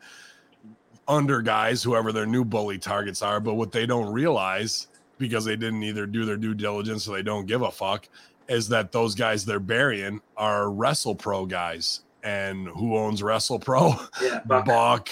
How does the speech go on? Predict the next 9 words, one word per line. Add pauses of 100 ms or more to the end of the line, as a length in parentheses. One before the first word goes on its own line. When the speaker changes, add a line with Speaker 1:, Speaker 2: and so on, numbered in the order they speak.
(140)
Speaker 1:
uh,
fucking
Hawkins,
right?
And,
uh,
Speaker 2:
Mm-hmm. (400)
Speaker 1:
and
so